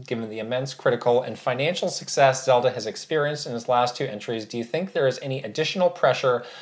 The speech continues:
on the Mario team to, quote, keep up? I ask because, excellent as it was, Odyssey doesn't seem to have had the long-term critical impact as Breath of the Wild.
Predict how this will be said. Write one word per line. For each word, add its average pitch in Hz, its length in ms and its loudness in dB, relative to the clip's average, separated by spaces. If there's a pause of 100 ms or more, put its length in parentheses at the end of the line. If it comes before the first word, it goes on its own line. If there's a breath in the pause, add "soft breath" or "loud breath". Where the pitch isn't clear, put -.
(160 loud breath)
on 135 140 2
the 135 40 6
Mario 143 420 4
team 185 340 -2
to, 170 180 -6
quote, - 340 6
keep - 300 2
up? - 340 4 (580 soft breath)
I 117 60 2
ask 131 300 4
because, 127 400 4
excellent 139 400 2
as 110 160 0
it - 80 -4
was, 160 340 8
Odyssey 135 480 2
doesn't 120 300 2
seem 120 260 -6
to 120 60 0
have 110 140 -2
had 113 200 0
the 113 80 0
long-term 127 560 0
critical 123 380 -2
impact 147 500 -2
as 123 100 -6
Breath 117 280 2
of 101 80 -10
the 107 80 -2
Wild. 120 480 4